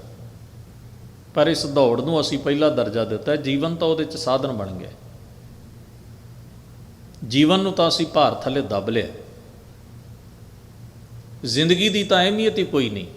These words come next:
ਪਦਾਰਥ ਦੀ ਅਹਿਮੀਅਤ ਹੈ। ਤੁਸੀਂ ਵੇਖੋ, ਇਸ,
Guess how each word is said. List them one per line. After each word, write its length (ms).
ਪਦਾਰਥ 440
ਦੀ 200
ਅਹਿਮੀਅਤ 420
ਹੈ। 40
ਤੁਸੀਂ 260
ਵੇਖੋ, 480
ਇਸ, 260